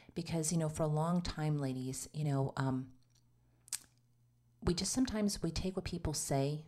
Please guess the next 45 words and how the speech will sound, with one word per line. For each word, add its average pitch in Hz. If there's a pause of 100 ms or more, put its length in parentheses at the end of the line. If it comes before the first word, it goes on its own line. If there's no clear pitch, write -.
and 147
we 143
take 143
it 143
to 143
heart, 147
and 143
we 139
may 139
brush 131
it 139
off 135
and 139
say, -
"Oh, 156
it 151
doesn't 143
really 143
matter," 131
but 120
it -
does. 127 (560)
You 190
know, 190
in 190
my 214
whole 220
life, 143 (460)
I 175
have 175
always 151
been 143
told, 131
because 135
I 131
was 131
a -
nurse 131
practitioner, 131 (420)
you 156
know, 135
"You're 127
not 135
a 165
doctor, 143